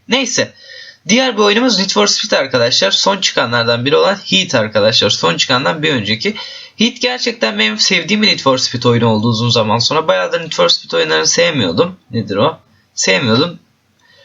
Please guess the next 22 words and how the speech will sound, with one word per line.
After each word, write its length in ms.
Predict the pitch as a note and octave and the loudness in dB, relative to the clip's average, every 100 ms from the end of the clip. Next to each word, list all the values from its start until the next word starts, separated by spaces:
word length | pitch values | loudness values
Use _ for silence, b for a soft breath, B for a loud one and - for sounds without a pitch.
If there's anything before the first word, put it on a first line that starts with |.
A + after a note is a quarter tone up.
| b | b
Ama 200 | - G#3 | -2 0
Heat 500 | A3 - - A#3 A3 | -2 -4 -2 -2 0
gerçekten 580 | - A3 G#3+ G#3 G3+ G3 | -2 -4 -2 -2 -2 -2
güzeldi. 380 | F3+ E3+ F#3+ D#3 | -2 0 0 -2
Fena 420 | B2 C#3 D#3+ D#3 | -2 0 0 0
değildi 280 | D#3 F3 C#3 | 0 0 0
yani. 300 | A2 E2 A2+ | 0 2 2
Ortalamanın 500 | A#2 A#2+ C3 B2 C3+ | 2 2 0 2 0
üstüydü. 540 | C3+ - D#3+ C#3 - B B B B B - - | -2 -2 -2 0 -2 B B B B B -12 -2
Ve 300 | F#3 G#3+ - - | -2 -2 -6 -2
Heat 220 | A3+ A3+ | -2 2
oyunu 240 | A3+ G3+ G3+ | 2 2 2
gerçekten 500 | G3+ G#3 G3+ G3 G3+ | 2 0 -2 -2 -2
çok 300 | - F#3 - | -2 -6 -2
pahalı 280 | F3 F3 F#3+ | -2 0 0
olmamasına 520 | G3+ F#3 D#3 - B2+ | 0 0 0 2 2
rağmen 280 | C#3 F#3+ F3 | 0 0 0
güzel 360 | C3+ E3 E3+ | 2 2 2
bir 180 | E3 - - _ | 0 -2 -6 _
oyun 240 | A#2 A#2 G#2 | 0 0 2
arkadaşlar. 720 | G#2+ G#2+ G#2+ A2 - G3+ A#3 B B B B B | 0 0 0 2 2 0 -2 B B B B B
Yani 320 | F3 B2+ E2+ | -2 -2 -4